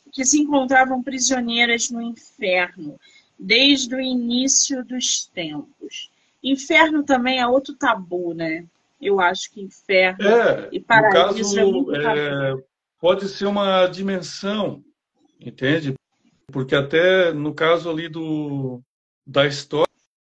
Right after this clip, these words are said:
Speaker 2: não é um inferno de, de fogo. Ele queima, mas não é fogo, né? Então, vou deixar pro pessoal ler, já vai entender, mas não é fogo.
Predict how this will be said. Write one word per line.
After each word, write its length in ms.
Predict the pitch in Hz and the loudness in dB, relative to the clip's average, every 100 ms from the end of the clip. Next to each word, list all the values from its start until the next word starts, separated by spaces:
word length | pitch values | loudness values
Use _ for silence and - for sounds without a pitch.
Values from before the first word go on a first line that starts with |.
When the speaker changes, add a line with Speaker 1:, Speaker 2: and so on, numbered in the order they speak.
| _ - 190 165 | _ 0 0 0
Speaker 2:
não 160 | 151 175 | -2 -2
é 60 | |
um 120 | 196 | -2
inferno 520 | 196 190 - 185 185 180 | -4 -6 2 2 2 -4
de, 300 | 175 180 175 | -12 -18 -18
de 220 | 160 170 - _ | -20 -20 -20 _
fogo. 320 | 180 170 127 | 0 0 0
Ele 160 | 127 139 | -2 -2
queima, 520 | 139 185 214 156 113 | -2 0 0 -2 -6
mas 200 | 123 135 | -4 -2
não 120 | 151 | 0
é 100 | 175 | -2
fogo, 420 | 185 - 170 131 - _ _ _ _ _ - | -6 -6 -6 -6 -12 _ _ _ _ _ -16
né? 260 | 117 143 - _ _ _ _ _ _ _ - 139 _ _ _ | -12 -10 -12 _ _ _ _ _ _ _ -20 -20 _ _ _
Então, 420 | 131 135 147 139 - _ | -8 -6 -6 -10 -16 _
vou 160 | 139 | -12
deixar 320 | 127 131 - 147 | -6 -4 -2 -4
pro 140 | 143 | -4
pessoal 440 | 147 151 147 147 | -4 -4 0 0
ler, 280 | 143 147 170 | 0 0 0
já 200 | 165 170 | 0 0
vai 160 | 165 170 | 2 -2
entender, 360 | 160 175 165 143 | -4 -6 -2 -2
mas 140 | 123 | -2
não 100 | 131 | -2
é 60 | 190 | -4
fogo. 420 | - 185 143 - | -2 -2 -2 -6